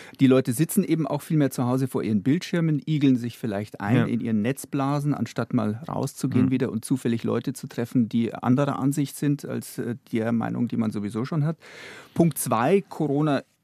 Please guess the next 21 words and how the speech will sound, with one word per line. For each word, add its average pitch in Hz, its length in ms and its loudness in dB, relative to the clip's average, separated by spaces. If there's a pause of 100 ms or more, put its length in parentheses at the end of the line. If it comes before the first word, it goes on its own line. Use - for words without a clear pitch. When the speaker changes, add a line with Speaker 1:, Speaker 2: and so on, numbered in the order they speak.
Speaker 1:
ist 135 280 0
nicht - 260 0
greifbar. 143 640 0
Man 120 320 0
weiß 110 320 -2
nicht - 480 0
wirklich, 113 400 -4
woher 104 300 -6
es - 140 -8
kommt, 165 380 -2
auch 110 200 -8
wenn's 123 220 -2
vielleicht 127 420 -8
ein 123 120 -2
paar, 131 440 -4
äh, 113 160 -4
Mutmaßungen 143 800 0
gibt. 160 240 -4
Aber 123 160 0
Speaker 2:
Mhm. 104 60 -2
Speaker 1:
keiner 123 420 2